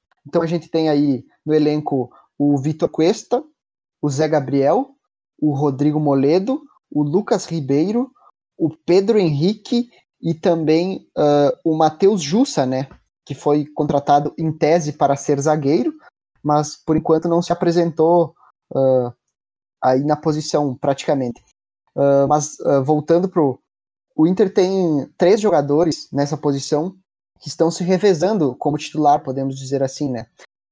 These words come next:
Que é o Rodrigo Moledo, o Vitor Cuesta e o Zé Gabriel. E o Cuesta, pelos últimos jogos, ah,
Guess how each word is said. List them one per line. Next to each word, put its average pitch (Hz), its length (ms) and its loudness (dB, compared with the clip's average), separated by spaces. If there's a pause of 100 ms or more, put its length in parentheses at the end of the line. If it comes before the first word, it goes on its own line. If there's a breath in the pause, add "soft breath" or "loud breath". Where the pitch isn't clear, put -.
(120)
Que 151 80 0
é 139 80 4
o 135 260 2
Rodrigo 147 320 0
Moledo, 160 540 2
o 160 100 0
Vitor 156 280 -2
Cuesta 156 300 -2
e - 40 2
o - 20 0
Zé 143 100 0
Gabriel. 139 520 0 (520 soft breath)
E 156 600 -4 (340)
o 156 80 0
Cuesta, 185 460 2
pelos 190 360 -2
últimos 180 360 -2
jogos, 165 460 0
ah, 127 340 0